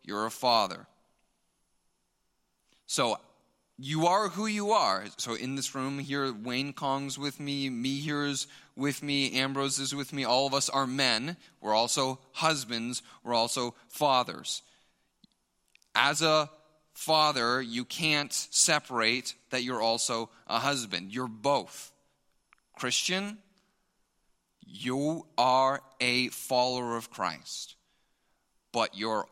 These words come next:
also an ambassador for Christ. You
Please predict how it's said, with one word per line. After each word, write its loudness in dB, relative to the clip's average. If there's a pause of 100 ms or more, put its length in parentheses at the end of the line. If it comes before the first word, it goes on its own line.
(120)
also 4
an -8
ambassador -2
for -20
Christ. -14 (360)
You -6